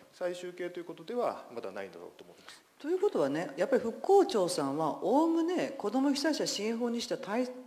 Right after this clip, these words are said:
Speaker 2: 対応した施策をやってこられると、きたということをお考えになっていて、それはその被災者自身たちとは本当にかけ離れた、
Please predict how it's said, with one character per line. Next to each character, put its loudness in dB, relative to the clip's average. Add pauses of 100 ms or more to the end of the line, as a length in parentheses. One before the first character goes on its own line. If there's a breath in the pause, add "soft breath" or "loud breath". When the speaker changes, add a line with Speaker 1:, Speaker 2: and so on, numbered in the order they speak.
(360)
Speaker 2:
対 2
応 4
し -2
た 2
施 -4
策 -2
を -2
や -2
っ -4
て -8
こ -2
ら 2
れ 0
る -2
と、 -12 (180)
き -20
た -2
と -4
い -4
う -4
こ -4
と -2
を 2
お -4
考 -6 (240)
え -2
に -6
な -2
っ -4
て -12
い -6
て、 -8 (420 loud breath)
そ -6
れ 4
は 2
そ -2
の -2
被 -8
災 0
者 -2
自 -2
身 -4
た -12
ち -10
と -8
は -2 (320 loud breath)
本 0
当 0
に 4
か -2
け -2
離 2
れ 2
た、 -4